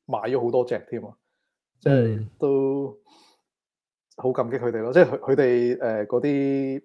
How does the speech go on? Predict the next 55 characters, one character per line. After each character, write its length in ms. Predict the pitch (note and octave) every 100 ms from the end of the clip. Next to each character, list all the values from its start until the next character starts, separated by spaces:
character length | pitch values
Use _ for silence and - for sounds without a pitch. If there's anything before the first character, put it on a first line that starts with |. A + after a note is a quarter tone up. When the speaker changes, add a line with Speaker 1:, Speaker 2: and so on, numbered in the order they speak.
| _ -
Speaker 1:
即 80 |
係 20 | D3+
我 60 |
得 100 | C3
到 120 | D#3
嗰 100 | C3+
啲 60 | C3+
收 180 | C3+ C3+
入， 80 | A#2+ -
其 80 |
實 160 | G#2 G#2
係， 440 | G#2+ G2 F#2+ - - _ -
誒， 260 | A#2 G2+ -
可 80 | C3
以 60 | A#2+
加 220 | B2 A#2+
快 220 | B2 G#2+
到 200 | G2+ A2 A2
成 220 | G#2+ G2
個 80 | G#2
remaster 600 | G#2+ A2 A2+ A#2 - -
嗰 120 | A2
個 60 | G#2+ - -
project 140 | A2+ A2
咯， 120 | G#2
而 120 | G#2+
家。 180 | G#2 G2+ _ _ _ _ _ -
誒， 340 | A#2+ G2+ G#2 - _
可 100 | A#2+
以， 320 | B2 B2 A2 A2
誒， 380 | G#2+ G2 G2 A2+ _ _ _ -
我， 180 | C#3 E3+
我 140 | D#3
開 40 |
始 160 | E3+ C#3+
同 180 | B2+ A2+
緊 180 | G#2+ A#2+
啲， 500 | C3 C3 C3 C3 C3
誒， 280 | G#2+ G2+
artist 480 | - B2 - A2 -
啊， 180 | G#2 G2+ -
同 80 |
緊 180 | G#2+ A2
啲 180 | B2+ B2+
programmer 460 | C3 A#2 G2+ - -
傾 200 | A#2+ A#2
緊， 220 | A2 G#2 A#2
即 60 | A2+
係 200 | G#2 - _ _
搵 200 | A#2+ A2+
佢 140 | A2+
哋 160 | A2+ G#2+
做 140 | A2+ -
freelance 520 | B2 A#2 A2 A2+ A2
啊 200 | G2+